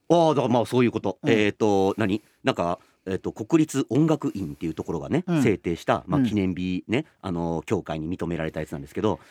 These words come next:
Speaker 1: えー、二月十五日の二
Speaker 2: うん。
Speaker 1: が次でしょ？
Speaker 2: うん。
Speaker 1: えー、で、一五で行こうで、
Speaker 2: うん。
Speaker 1: 次に行こうの日にしたいとか言って、
Speaker 2: うん。
Speaker 1: 言って、もうほんと記念日って何でもいいんだな、みたいなね。
Speaker 2: あー、でもさ、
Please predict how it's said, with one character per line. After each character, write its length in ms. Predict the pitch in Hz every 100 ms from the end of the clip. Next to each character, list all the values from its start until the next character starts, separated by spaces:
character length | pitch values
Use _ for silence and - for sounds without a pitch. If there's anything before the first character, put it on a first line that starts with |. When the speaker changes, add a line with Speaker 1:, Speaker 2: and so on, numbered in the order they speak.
| -
Speaker 1:
え 100 | 107 98
ー、 60 |
二 220 | 113 131 131
月 480 | 143 143 139 131 -
十 380 | 110 135 98 71
五 160 | 120
日 280 | 104 85 80
の 180 | 92 -
二 300 | 139 120 143
Speaker 2:
う 20 | 117
ん。 20 |
Speaker 1:
が 220 | 80 - _
次 300 | - 98 104
で 80 | -
し 80 | 127
ょ？ 100 | -
Speaker 2:
う 60 | 160
ん。 200 | 120 87
Speaker 1:
え 140 | 101
ー、 40 | 95
で、 220 | 151 147 - -
一 380 | 123 - 113 -
五 220 | 131 95
で 120 | - -
行 180 | 117 104 -
こ 260 | 139 95
う 40 | 71
で、 260 | 104 80
Speaker 2:
う 80 | 143
ん。 140 | 123 -
Speaker 1:
次 240 | - 143 196
に 140 | 131
行 80 | 98
こ 180 | - 101
う 20 |
の 100 | 80
日 260 | - 90 _ -
に 80 | -
し 80 |
た 140 | - 104
い 80 | -
と 140 | -
か 80 | 82
言 40 |
っ 20 |
て、 260 | - 107 -
Speaker 2:
う 60 | 147
ん。 140 | 131 98
Speaker 1:
言 100 | -
っ 20 |
て、 280 | 120 80 - _
も 100 | 90
う 40 | -
ほ 80 | 147
ん 80 | 202
と 140 | 233
記 180 | - 190
念 160 | 202
日 80 | 117
っ 40 | -
て 300 | 156 82 - _ _ 78
何 140 | 82
で 80 | 87
も 80 | 95
い 40 |
い 20 |
ん 40 | 117
だ 100 | 82
な、 140 | 95
み 100 | 107
た 80 | 80
い 20 |
な 80 | 76
ね。 80 | 120
Speaker 2:
あ 180 | 117 110
ー、 60 |
で 80 | 165
も 100 | 185
さ、 300 | 123 85